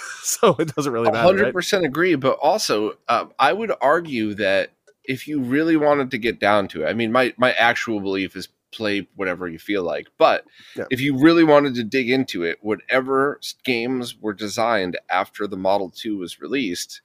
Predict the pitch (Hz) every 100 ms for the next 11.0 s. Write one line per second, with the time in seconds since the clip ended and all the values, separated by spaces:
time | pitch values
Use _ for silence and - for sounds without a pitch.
0 | _ _ _ 127 127 131 175 - 156 170
1 | 151 131 120 117 123 139 101 95 87 -
2 | 104 107 - 92 - 87 110 65 - _
3 | - 180 233 104 - 113 95 82 151 135
4 | 135 139 143 151 151 139 135 131 113 110
5 | 120 113 107 - 151 98 127 107 - _
6 | - - - _ _ 165 - _ _ -
7 | 165 147 - _ _ _ _ 156 151 143
8 | 139 - 160 135 131 - 123 110 143 156
9 | 117 - 123 139 131 131 131 127 120 117
10 | 120 107 123 131 120 107 101 98 95 -